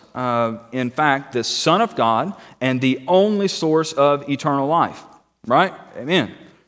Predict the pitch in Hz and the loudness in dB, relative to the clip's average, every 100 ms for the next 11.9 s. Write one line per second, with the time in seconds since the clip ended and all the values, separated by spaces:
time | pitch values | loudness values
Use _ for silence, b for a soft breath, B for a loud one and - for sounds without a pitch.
0 | _ - 143 147 151 165 160 147 143 170 | _ 2 6 6 6 2 2 0 4 4
1 | 202 190 220 214 113 - - _ _ _ | 4 6 4 4 -8 -8 -20 _ _ _
2 | _ _ _ - 175 160 156 B B 160 | _ _ _ -2 4 4 4 B B 2
3 | 170 233 240 220 190 185 190 190 B B | 6 6 6 4 2 2 2 -4 B B
4 | B - 131 170 196 208 202 180 - - | B -10 2 4 6 4 2 -4 -10 -16
5 | - - 139 120 185 202 165 143 160 175 | -20 -14 -4 4 6 8 6 6 2 -4
6 | B B B _ _ - 147 160 160 160 | B B B _ _ -2 2 2 2 -2
7 | 151 - 147 135 156 214 190 143 139 135 | -4 -2 0 2 4 4 4 -2 -4 -4
8 | 135 B - 131 139 143 - - - _ | -6 B -2 2 4 2 -4 -16 -20 _
9 | _ - 180 165 117 117 - - - b | _ -4 0 2 0 -2 -10 -16 -20 b
10 | b - 139 151 113 110 120 - - b | b -4 2 2 2 -4 -10 -14 -16 b
11 | b - 113 104 147 135 107 107 - | b -8 -8 -4 0 2 0 -4 -12